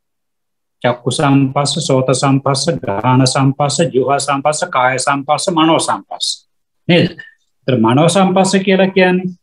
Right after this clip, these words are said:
අර කියන සිත් හැත්තෑ නවයක් නේ. සිත් හැත්තෑ නවයක් එතකොට මනෝ සම්පස්ස කියනකොට. එතකොට ඒ කියන්නේ මනෝ සම්පස්සයට උපකාර වෙනවා චක්කු, සෝත, ගාන, ජීවා,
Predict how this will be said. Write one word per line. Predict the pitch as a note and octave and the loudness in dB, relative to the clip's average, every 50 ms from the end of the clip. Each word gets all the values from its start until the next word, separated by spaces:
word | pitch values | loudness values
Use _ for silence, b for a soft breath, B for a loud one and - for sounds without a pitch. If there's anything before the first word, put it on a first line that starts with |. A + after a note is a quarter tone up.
| _ _ _ _ _ _ _ _ _ _ - | _ _ _ _ _ _ _ _ _ _ -6
අර | G#2+ C3 C3+ | -4 -2 -2
කියන | C3 - D#3 D#3+ E3 E3+ G#3 B3 A#3 A#3 - _ _ _ _ _ _ - | -2 0 0 2 4 4 4 2 2 -2 -6 _ _ _ _ _ _ -6
සිත් | - - D#3+ D3+ D#3 - | -2 -2 -2 -2 -2 -2
හැත්තෑ | - C#3 C3 - - - F#3+ F#3+ F3 | -2 -2 -2 -2 -2 0 2 2 2
නවයක් | D#3 C#3+ D#3 E3+ F3 D3 A2+ - | 2 2 2 2 2 2 0 -2
නේ. | - C3 E3+ D3+ - - _ _ _ _ _ _ _ - | -2 0 0 0 -2 -6 _ _ _ _ _ _ _ -8
සිත් | - C3+ - - | -8 -8 -6 -2
හැත්තෑ | - B2+ B2+ - - D#3 D#3 C3+ | -2 -2 -2 0 0 2 2 2
නවයක් | C3+ C3 C3+ D#3 D3+ C#3 - - | 2 2 2 2 0 -2 -4 -6
එතකොට | A2 F#2 - - - G2 - - | -10 -14 -14 -16 -18 -18 -16 -8
මනෝ | A#2 B2 C#3 D3 C#3+ | -4 0 0 2 2
සම්පස්ස | C#3+ D3 C#3 C3 B2 B2+ A2+ A2 - - _ | 2 0 0 0 -2 -4 -6 -6 -8 -12 _
කියනකොට. | _ - G2+ F#2+ - - - _ _ _ _ _ _ _ _ _ _ _ _ _ _ _ _ | _ -18 -18 -18 -20 -20 -20 _ _ _ _ _ _ _ _ _ _ _ _ _ _ _ _
එතකොට | - - C3+ C#3 C#3+ B2 D3+ C#3 B2+ C3 - - _ _ _ | -4 -2 -2 0 0 0 0 0 0 -2 -6 -14 _ _ _
ඒ | - B2+ C3 B2+ | -4 -4 -2 0
කියන්නේ | - F3+ E3+ C#3 B2+ | 0 2 4 4 4
මනෝ | B2 - - - D#3 | 4 4 4 4 2
සම්පස්සයට | D3+ F3 E3+ F3 E3+ F3 F3+ F#3 F#3 F3+ G3 F#3+ F#3+ F#3+ | 2 2 0 0 0 0 0 0 0 2 0 0 2 0
උපකාර | F3+ F3+ F#3 F3+ F3+ F3+ E3 D#3 D3 C#3+ C3+ | -2 -2 -4 -4 0 0 2 2 2 0 -2
වෙනවා | C3+ C3+ C#3+ E3 A3 - - _ _ _ _ _ _ _ - | -2 -4 -4 -4 -6 -8 -10 _ _ _ _ _ _ _ -4
චක්කු, | C#3+ C#3 C#3 - - - - - - _ _ _ _ _ - | -2 -2 -2 -2 -8 -18 -20 -20 -20 _ _ _ _ _ -8
සෝත, | - - D3+ D3+ D#3 D#3 D#3 - G3 F#3+ - - _ _ _ _ - | -2 0 2 2 0 0 -4 -6 -10 -10 -10 -14 _ _ _ _ -6
ගාන, | - B2 C#3 C#3 D3 D#3+ F#3+ F#3+ - - _ _ _ | -2 0 0 2 2 0 0 -2 -4 -8 _ _ _
ජීවා, | _ A2 B2 C3+ C#3+ C3 C#3+ E3 G3 | _ -2 0 2 2 2 2 0 0